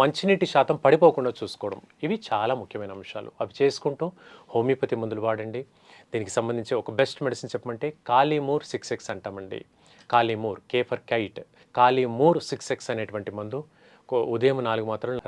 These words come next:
రాత్రికి నాలుగు మాత్రలు వాటర్లో కలిపి ఒక చ-, కొంచెం డిజాల్వ్ చేసి వాటర్ తాగేసేయండి. అలా రెండు పూటలు చేయండి. పది పదిహేను రోజుల్లో అరికాళ్ళ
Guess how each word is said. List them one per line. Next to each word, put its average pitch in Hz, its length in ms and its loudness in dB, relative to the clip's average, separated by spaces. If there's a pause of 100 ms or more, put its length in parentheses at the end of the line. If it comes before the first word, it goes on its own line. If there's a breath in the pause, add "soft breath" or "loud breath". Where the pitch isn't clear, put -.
రాత్రికి 110 460 4
నాలుగు 107 300 -2
మాత్రలు 113 320 -4 (140)
వాటర్లో 110 400 -2
కలిపి 107 260 -6 (460 soft breath)
ఒక 113 100 -2 (360)
చ-, 127 140 0 (100)
కొంచెం 143 220 -4 (120)
డిజాల్వ్ 143 320 6
చేసి 139 240 0
వాటర్ 110 260 2
తాగేసేయండి. 113 540 -6 (180)
అలా 101 220 -2
రెండు 139 200 4
పూటలు 160 300 6
చేయండి. 151 300 2 (420 soft breath)
పది 151 240 6
పదిహేను 131 320 2
రోజుల్లో 127 320 -2 (180)
అరికాళ్ళ 107 360 -2